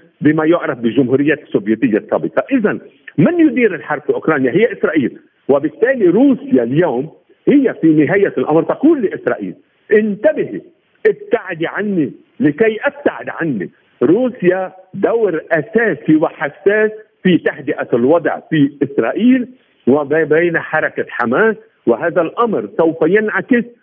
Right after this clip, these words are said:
كل هذا السيناريو ما حاولت أن أربطه من أجل إيضاح نقطة أساسية قلتها قبل لحظات، هذا الوضع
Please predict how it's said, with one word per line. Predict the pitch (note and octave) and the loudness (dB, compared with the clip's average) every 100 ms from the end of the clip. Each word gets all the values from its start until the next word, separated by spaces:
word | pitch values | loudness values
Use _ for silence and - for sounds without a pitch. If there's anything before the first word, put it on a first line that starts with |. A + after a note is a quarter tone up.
| _ | _
كل | D4 D#4+ G#3 D#3 | 0 0 -2 -4
هذا | F3 C#3 | -2 -2
السيناريو | - D#3 E3+ D3+ A2 | -2 0 0 0 0
ما | A2+ | -2
حاولت | - D3+ G#3+ - - | -2 0 0 0 -2
أن | D3 D3+ | 0 0
أربطه | C3 B2+ C#3+ E3 - - _ _ | 0 0 2 0 -2 -20 _ _
من | B2 C#3+ | -2 0
أجل | F3+ E3+ D#3 E3+ | 0 0 2 2
إيضاح | D3 B3+ - | 2 0 0
نقطة | A#3+ A#3+ - E3 | -2 0 -2 -4
أساسية | D3+ - A2+ B2+ G#2 G#2 - _ - | -2 -4 0 0 0 -2 -8 _ 0
قلتها | F#3+ F#3 C#3+ A#2+ | 0 0 -2 0
قبل | B2 A#2+ A#2 A2+ | -2 -2 0 -2
لحظات، | - G#2+ C3+ F3 F3+ - _ - | -2 -2 0 -2 -4 -16 _ -2
هذا | C#3+ D3 | 0 2
الوضع | C#3+ G#3+ F#3+ B2 | 2 2 0 -4